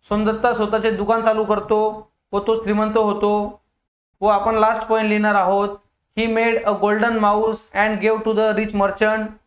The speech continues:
व सोमदत्ता पुढे एक सोन्याचा उंदीर बनवतो व त्या श्रीमंत व्यापाऱ्याला तो उंदीर देतो. अशा प्रकारे मित्रांनो, सोमदत्ताने त्याच्या जीवनामध्ये केलेला progress आपण या फ्लो चार्टच्या माध्यमातून मांडणार आहोत.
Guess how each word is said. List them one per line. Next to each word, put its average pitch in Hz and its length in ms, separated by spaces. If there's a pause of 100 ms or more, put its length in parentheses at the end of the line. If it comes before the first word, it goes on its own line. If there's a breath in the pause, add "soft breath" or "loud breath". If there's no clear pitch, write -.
(420)
व 220 60
सोमदत्ता 226 500
पुढे 233 340
एक 233 100
सोन्याचा 208 400
उंदीर 214 280
बनवतो 214 680 (220)
व 202 40
त्या 220 200
श्रीमंत 214 380
व्यापाऱ्याला 208 640 (320)
तो 202 60
उंदीर 208 320
देतो. 214 640 (360)
अशा 220 180
प्रकारे 240 380
मित्रांनो, 214 480 (460)
सोमदत्ताने 220 500
त्याच्या 226 200
जीवनामध्ये 220 500
केलेला 214 260
progress 202 640 (260)
आपण 185 260
या 226 100
फ्लो 214 240
चार्टच्या 214 360
माध्यमातून 214 440
मांडणार 202 340
आहोत. 202 420